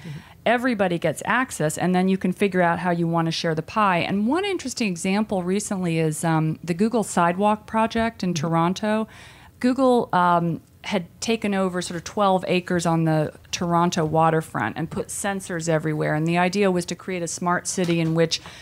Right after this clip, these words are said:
Speaker 2: you'd be able to manage traffic patterns and energy usage and things like that. But until recently, Google was gonna own all that data and have access to it. And finally, the Toronto government got a clue and said, "Well, actually, you know what? Let's put this in a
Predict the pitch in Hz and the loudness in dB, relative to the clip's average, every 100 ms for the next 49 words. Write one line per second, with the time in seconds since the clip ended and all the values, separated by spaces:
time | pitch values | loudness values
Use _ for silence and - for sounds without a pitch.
0 | - - 185 185 180 175 190 175 165 160 | -8 -4 2 4 4 4 2 2 2 0
1 | - 269 262 247 - - 214 202 190 185 | 0 0 2 0 -4 0 2 2 2 2
2 | 180 180 160 185 180 185 175 170 170 165 | 0 -2 -2 -4 -4 -4 -4 -4 -4 -4
3 | 165 175 165 165 160 175 160 - - - | -4 -4 -2 -2 2 0 0 -8 -16 -18
4 | - - - - 220 - 214 214 262 226 | -20 -20 -20 0 2 4 2 4 2 4
5 | 269 339 262 165 180 175 233 262 220 196 | 2 2 0 0 0 -2 -2 0 -2 -2
6 | 202 180 - 185 185 175 165 156 147 - | -2 -2 0 0 0 0 0 0 -2 0
7 | 165 151 - - - - 165 170 165 165 | -2 -2 -6 -10 -12 -4 -2 0 0 0
8 | 165 170 156 - - 196 190 233 349 427 | 0 -2 -4 -4 -2 -2 -2 -2 0 0
9 | 190 180 - 202 220 226 190 190 262 247 | -2 -4 -2 0 2 2 0 2 2 2
10 | 160 175 170 - 277 330 214 208 185 196 | 2 2 0 0 0 2 2 0 0 0
11 | 294 - 262 220 226 262 285 - 262 - | 0 -2 -2 0 0 0 -2 -4 -6 -6
12 | - - 359 262 208 | -8 -6 -4 -2 0